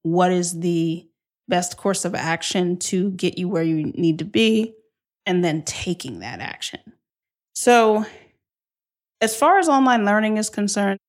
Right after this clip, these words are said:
this is great marketing. I know that sounds shitty, but for online courses and online learning in general, there's so many people out there who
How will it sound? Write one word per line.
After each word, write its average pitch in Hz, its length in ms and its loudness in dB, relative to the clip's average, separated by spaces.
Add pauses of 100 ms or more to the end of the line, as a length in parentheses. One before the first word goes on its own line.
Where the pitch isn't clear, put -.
(180)
this 294 180 -2
is 285 120 0
great 202 400 0 (260)
marketing. 170 520 0
I 175 40 -2
know 220 140 2
that 214 160 -2
sounds 165 600 -4 (140)
shitty, - 440 -6
but 147 240 -6 (640)
for 202 540 2
online 269 560 4
courses 208 540 0
and 175 120 2
online 180 380 2
learning 180 300 4
in 170 180 4
general, 175 380 2
there's 196 240 4
so 277 400 6
many 262 300 8
people 202 440 2
out 160 260 2
there 160 400 -2
who 208 520 2